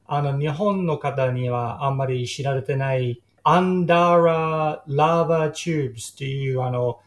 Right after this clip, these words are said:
えー、世界一長い溶岩洞、あともう一つ、コーボルトゴージっていう、あの、えー、ところですね。ぜひ、あの、えー、紹介したいんです。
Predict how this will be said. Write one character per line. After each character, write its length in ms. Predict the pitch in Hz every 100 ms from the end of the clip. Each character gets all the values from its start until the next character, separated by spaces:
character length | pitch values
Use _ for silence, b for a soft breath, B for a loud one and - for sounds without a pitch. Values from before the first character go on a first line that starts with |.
| _ -
え 340 | 131 127 120
ー、 20 | 113
世 240 | - 170
界 240 | 160 185 180
一 260 | - 165
長 400 | 160 160 165 156
い 240 | 135 113 - _
溶 300 | 139 156 160
岩 340 | 151 156 156 151
洞、 440 | 143 135 - - _ _ _
あ 120 | - 139
と 120 | 147
も 220 | 160 170
う 20 |
一 280 | 165 - 165
つ、 440 | - 135 117 - - -
コ 160 | -
ー 200 | 185 185
ボ 180 | 175 180
ル 40 | 170
ト 100 | 151
ゴ 280 | 143 175 147
ー 60 |
ジ 280 | 120 120 113
っ 40 | _
て 100 | 127
い 280 | 120 117 117
う、 40 |
あ 80 | 120
の、 360 | 117 117 113 _ _
え 500 | 131 120 117 113 110
ー、 40 | -
と 100 | 131
こ 80 | 123
ろ 340 | 117 107 98
で 80 | 101
す 100 | -
ね。 240 | 131 131 _
ぜ 160 | - 127
ひ、 180 | 117 110
あ 80 |
の、 260 | 113 110 - _ _
え 220 | 123 113
ー、 20 | 107
紹 220 | - 113
介 220 | 120 113
し 80 | -
た 100 | 120
い 40 |
ん 20 | 110
で 60 |
す。 160 | 104